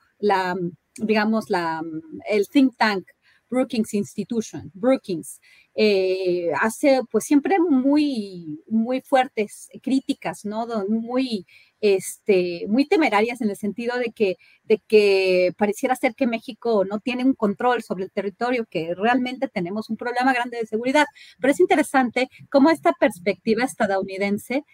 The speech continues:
ve esta utilización de la tecnología, de los drones, de la tecnología como esta, que yo de alguna forma, eh, pues, entré a estudiar cuando estudié a los Zetas, ¿no? Estas, estas grandes comunicaciones que tenían,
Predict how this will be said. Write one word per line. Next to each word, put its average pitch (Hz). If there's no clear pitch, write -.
ve 233
esta 233
utilización 208
de 226
la 226
tecnología, 170
de 165
los 151
drones, 180
de 147
la 190
tecnología 202
como 190
esta, 247
que 220
yo 285
de 392
alguna 302
forma, 226
eh, 202
pues, 220
entré 254
a 233
estudiar 262
cuando 240
estudié 220
a 240
los 247
Zetas, 208
¿no? 226
Estas, 233
estas 254
grandes 220
comunicaciones 214
que -
tenían, 220